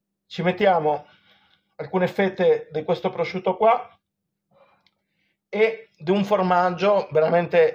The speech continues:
squisito, che è un, è erboninato a latte di vacca, affinato con i marroni e il rum, che l'ho già presentato in altri video.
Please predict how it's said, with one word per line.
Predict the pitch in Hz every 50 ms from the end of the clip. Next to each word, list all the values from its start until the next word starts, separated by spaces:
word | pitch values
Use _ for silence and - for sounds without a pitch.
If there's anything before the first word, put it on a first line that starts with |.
| -
squisito, | 147 - - 185 180 - - 190 185 180 - 220 214 214 - - - _ _ _ _ _
che | _ - 180 175 170
è |
un, | 160 156 165 165 165 165 165 165 160 156 156 151 147 143 147 _ _ _ _
è | 147 147 151 156 151 - -
erboninato | 160 160 170 160 185 185 185 190 202 202 196 175 143 - - 160 135 -
a | - 147
latte | 165 180 190 190 190 180
di | 180 175
vacca, | 170 190 202 208 202 202 - 226 226 233 233 - - _ _ _ _ _ _ _ _ _ _ _ _ _
affinato | - - - 196 196 208 196 180 160 - - 156 156
con | - 190 190 175 160 147 127 - _ _ _ _ _
i | 165 165
marroni | 170 180 175 190 208 220 226 233 233 240 233 - - _
e | 175
il | 175 170
rum, | 160 170 160 139 131 131 - _ _ _ _ _ _ _ _ _ _ _ _ _ _ _ _ _ _ _ _ _ _ _ _ _ _ _
che | _ - 165
l'ho | 156 175 180
già | 175 151 196 196
presentato | - 175 170 - 185 185 175 - 202 196 185 190 196 180 170 - - - - - - - - _
in | - 151 160
altri | 170 170 170 175 170
video. | 165 165 151 139 135 127 135 139 139 131 - _